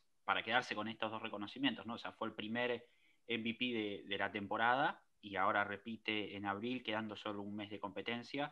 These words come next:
Y es que en seiscientos noventa lanzamientos que tuvo en contra, atajó doscientas treinta y nueve pelotas, eh, haciendo un promedio de casi un treinta y cinco por ciento, siendo el segundo arquero más efectivo de la competencia, solo por detrás de,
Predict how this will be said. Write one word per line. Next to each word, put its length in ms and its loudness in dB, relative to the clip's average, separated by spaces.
Y 320 -6
es 140 -2
que 380 -2
en 400 -6
seiscientos 560 0
noventa 380 4
lanzamientos 600 0
que 100 -4
tuvo 180 0
en 80 0
contra, 300 4
atajó 340 2
doscientas 640 -4
treinta 260 -2
y 40 -2
nueve 260 -2
pelotas, 580 2
eh, 340 -6
haciendo 720 2
un 160 -4
promedio 460 2
de 260 0
casi 360 8
un 140 -2
treinta 280 2
y 60 -2
cinco 320 2
por 120 2
ciento, 320 2
siendo 300 2
el 480 -2
segundo 320 0
arquero 340 4
más 220 0
efectivo 560 -4
de 80 -4
la 80 -6
competencia, 800 0
solo 320 0
por 140 -2
detrás 280 -2
de, 400 -6